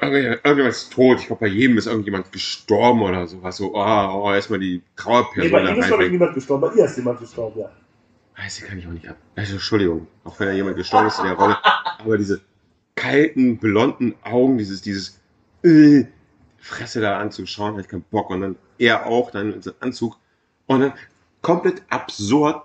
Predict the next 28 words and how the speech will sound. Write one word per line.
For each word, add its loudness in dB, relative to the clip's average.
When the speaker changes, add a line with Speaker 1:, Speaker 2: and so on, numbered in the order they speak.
Speaker 1:
komplett -2
absurd. -2
Dann, -6
ich -10
hab -20
den -4
Film -2
nur -4
halb -6
geguckt, -8
also -6
kann -8
sein, -6
dass -8
ich -20
Filminformation -2
habe. -6
Dann -2
entschließen -4
sie, -2
wegen 0
irgendeiner -2
Wette 0
einen -6
Tanzwettbewerb -8
noch -6
zu -12
machen. -10